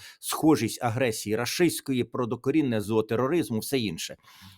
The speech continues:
Друга заява вже пішла нормально, дякувати Богу. Хоч так. Була під час його недавніх візитів,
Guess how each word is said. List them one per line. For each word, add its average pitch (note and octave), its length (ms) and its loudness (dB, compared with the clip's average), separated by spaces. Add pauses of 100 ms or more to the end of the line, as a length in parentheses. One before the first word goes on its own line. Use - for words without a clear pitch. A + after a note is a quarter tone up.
Друга D#3 300 6
заява D#3+ 340 2
вже A#2 200 0
пішла A#2+ 320 -2
нормально, C3+ 440 0
дякувати A2 400 -4
Богу. - 280 -16 (240)
Хоч D3 260 2
так. - 320 -12 (840)
Була F3 460 0 (800)
під B2+ 140 -2
час A#2+ 280 -2
його A2 140 -2
недавніх G2+ 520 -2
візитів, F3+ 580 0